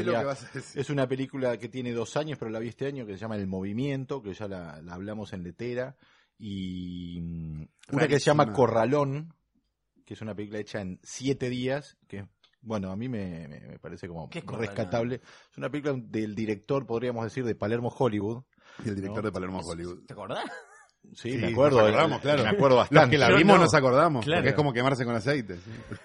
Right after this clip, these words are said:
Speaker 2: Bueno, es una película hecha, una especie de experimento así, una troupe que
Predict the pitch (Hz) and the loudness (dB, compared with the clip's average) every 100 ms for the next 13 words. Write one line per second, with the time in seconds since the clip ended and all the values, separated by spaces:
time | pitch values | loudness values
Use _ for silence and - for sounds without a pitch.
0 | - - 120 156 170 160 139 143 143 143 | 2 10 10 10 6 4 4 2 4 2
1 | 196 165 147 139 117 - 131 117 120 135 | 0 -2 -2 0 -2 0 -2 0 0 0
2 | 139 131 107 135 131 123 113 139 135 123 | 4 4 6 4 2 4 2 0 0 2
3 | 107 98 | 2 2